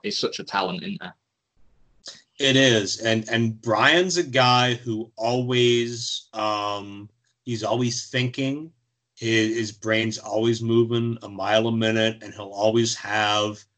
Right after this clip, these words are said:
Speaker 2: something on his mind, something to feed me, something to tell me, something he wants me to refer to him as. I gotta, you know, this nickname or this pose he's gonna do or,
Speaker 1: Mm-hmm.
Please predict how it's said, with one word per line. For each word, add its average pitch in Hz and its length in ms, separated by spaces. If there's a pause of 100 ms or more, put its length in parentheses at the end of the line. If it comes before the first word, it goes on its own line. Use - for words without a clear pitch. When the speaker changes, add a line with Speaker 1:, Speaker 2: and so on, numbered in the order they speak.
(260)
Speaker 2:
something 113 600
on 90 160
his 90 160
mind, 78 320
something 110 360
to 110 100
feed 113 360
me, 110 300
something 107 360
to 107 60
tell 110 320
me, 110 220
something 110 440 (300)
he 113 200
wants 113 360
me 120 120
to 113 100
refer 110 420
to 113 100
him 110 120
as. 110 340
I 95 60
gotta, 104 220 (340)
you 101 80
know, 92 140
this 113 280
nickname 110 600
or 98 60
this 107 180
pose 117 420
he's 110 120
gonna 110 180
do 110 440
or, 98 140
Speaker 1:
Mm-hmm. 123 280